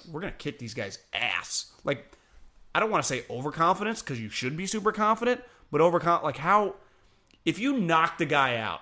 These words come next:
I, I've never been a boxer, but if you just got into a ring, Chuck Liddell style, and you lasted, like, twenty seconds with him, just knocked him out,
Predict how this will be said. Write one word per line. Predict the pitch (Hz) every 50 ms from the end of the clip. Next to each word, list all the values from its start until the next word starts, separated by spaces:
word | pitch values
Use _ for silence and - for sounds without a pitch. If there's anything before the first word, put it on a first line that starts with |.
| - _ -
I, | 123 131 107
I've | 131 131
never | 135 127 123
been | 123 123 117
a | 113
boxer, | 110 - 120 117 117 117 - - 98 82
but | 113 - 127 131
if | 120 151
you | 190 180
just | 147 131 120 -
got | 160 151 160 160
into | 156 156 147
a |
ring, | 131 120 120 127 120 117 110 107 107 - - 127 -
Chuck | - - 160 156 -
Liddell | 143 135 127 117 113
style, | - - 101 98 95 90 90 - - _ _ _ _ _ _ _ _ - 104
and | 135 143
you | 170 196 202
lasted, | 196 185 160 151 - 143 127
like, | 120 113 107 98 - - -
twenty | - - - 160 170 170 165 135
seconds | - 131 120 110 - 110 107 107 101
with | 90 - -
him, | - - -
just | 123 131 123 127
knocked | 131 135 143 147 156 165 185 180 160 151 - -
him | 131 117
out, | 101 85 - -